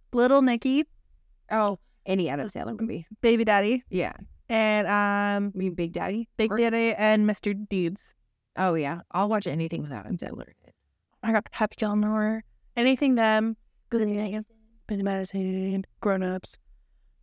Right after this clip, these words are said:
Speaker 1: Oh, what other one? Any, like, Disney movie I can watch. I like, so if I'm sick, this is super random. When I'm sick,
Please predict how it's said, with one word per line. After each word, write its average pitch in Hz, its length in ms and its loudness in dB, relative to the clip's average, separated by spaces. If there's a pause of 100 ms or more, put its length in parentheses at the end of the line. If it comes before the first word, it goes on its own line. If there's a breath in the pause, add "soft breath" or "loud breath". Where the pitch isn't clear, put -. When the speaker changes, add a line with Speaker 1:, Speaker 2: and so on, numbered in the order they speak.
(140)
Speaker 1:
Oh, 202 80 0
what 247 80 0
other 349 260 -2
one? 202 300 -8 (1900)
Any, 320 260 0
like, 587 200 4
Disney 233 340 4
movie 185 460 0
I 180 180 -2
can 208 200 -2
watch. 156 440 -6 (920)
I 302 180 6
like, 370 360 2
so 311 280 0
if 247 200 -2
I'm 311 160 2
sick, - 580 -2 (340)
this 233 180 -2
is - 20 -18
super 202 380 -4
random. 175 420 -4
When 233 180 2
I'm 381 140 4
sick, 233 360 -2